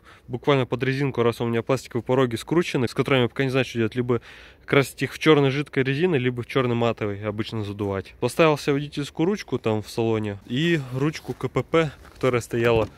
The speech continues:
в жиге. Полированный руль тоже. Вот ручка. Буквально вот он, под эти вот резинки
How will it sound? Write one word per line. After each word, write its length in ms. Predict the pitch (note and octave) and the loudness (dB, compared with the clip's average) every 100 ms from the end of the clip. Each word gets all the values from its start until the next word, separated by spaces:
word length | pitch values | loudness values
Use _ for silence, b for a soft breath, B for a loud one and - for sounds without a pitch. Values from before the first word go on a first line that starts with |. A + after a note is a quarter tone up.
| B - - | B -6 -6
в 120 | A2 | -12
жиге. 420 | G#2+ A#2 G#2 G#2+ - | -6 -6 -4 -8 -6
Полированный 680 | C3 C3+ D3 D3 C3+ A#2 A#2+ | 0 4 6 4 2 0 -4
руль 280 | C#3+ F3 D#3 | -4 -4 -6
тоже. 360 | E3 C#3 C3+ - b b b b b - - | -6 -6 -8 -12 b b b b b -20 -20
Вот 200 | - G#2+ | -18 -16
ручка. 400 | C3+ D#3+ - D3+ C3 b b b - - - - - - - - - - - - - | -14 -16 -14 -16 -16 b b b -20 -20 -20 -20 -20 -20 -20 -20 -20 -20 -20 -20 -10
Буквально 360 | B2 - F#3 C#3+ | -6 4 6 6
вот 200 | C#3 - | 4 2
он, 120 | G2 | -6
под 200 | - B2+ | -4 -2
эти 160 | B2+ A#2+ | 0 0
вот 140 | G#2+ | -2
резинки 500 | A#2+ C3+ B2 - G2+ | -2 -2 -4 -4 -8